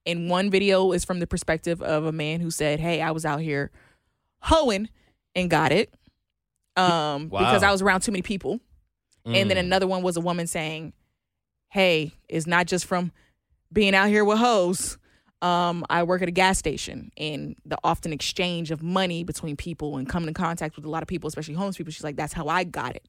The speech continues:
Speaker 1: you know? So
Speaker 2: But I see, that's smart, though, because now if you could be one of the people who be like, "Yo, I don't really do Venmo and all that. I only do cash,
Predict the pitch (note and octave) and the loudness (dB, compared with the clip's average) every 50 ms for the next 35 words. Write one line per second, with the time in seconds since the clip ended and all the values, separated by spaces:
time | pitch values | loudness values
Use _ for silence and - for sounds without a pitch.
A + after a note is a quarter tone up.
0 | _ _ E3 D#3+ C#3 B2+ B2 - - - - D3 C3+ A#2+ A2 - - _ _ _ | _ _ -10 -8 -6 -6 -8 -10 -12 -6 -4 -2 -2 -2 -4 -6 -10 _ _ _
1 | _ G#2 G#2 G#2 G#2+ - - A2+ A2 A#2+ C3+ - - - B2 B2+ D3 D3+ C#3+ - | _ -6 -4 -2 -2 -2 -2 -2 0 0 0 0 -2 -2 2 2 4 2 4 2
2 | A#2+ G#2 F2+ E2+ G2+ - A2 G2+ G#2 A#2 C3 D#3 E3+ D#3+ C3+ B2 A#2+ B2 B2+ G#2+ | 2 2 2 0 -2 -2 -2 -2 2 2 4 4 4 4 4 4 2 2 0 -4
3 | - _ _ _ _ _ A2 A2 G#2 C3+ E3+ E3+ E3+ D3+ D3 C#3 C3+ C#3 C3 B2 | -8 _ _ _ _ _ -4 -2 0 0 2 2 4 4 4 4 4 4 2 2
4 | A#2+ G2 - C#3+ C#3 A#2+ A#2 A#2 A#2+ A2 B2 B2 A#2+ A#2 G#2+ B2+ C#3 C3 A#2 B2+ | 2 2 2 2 2 2 2 0 0 0 2 2 2 2 4 4 4 4 4 4
5 | C#3+ C#3+ C3+ C3 C3+ B2+ A#2 A2+ B2+ B2+ A2+ A#2+ C#3 D3 C#3+ C#3+ C#3+ C#3+ C#3+ C#3+ | 4 2 2 2 0 0 0 0 -2 -2 0 0 0 2 2 2 2 4 2 2
6 | D3 D3 D3+ C#3+ B2+ A2+ F#2+ - G#2 B2 C3+ C#3 C3+ B2 C#3 C#3+ B2+ - C#3+ C#3+ | 2 4 4 2 2 0 -2 -2 -2 -2 0 0 0 0 -2 -4 -2 0 2 2
7 | D#3 E3 F3 F3 - - | 2 2 0 -2 -6 -12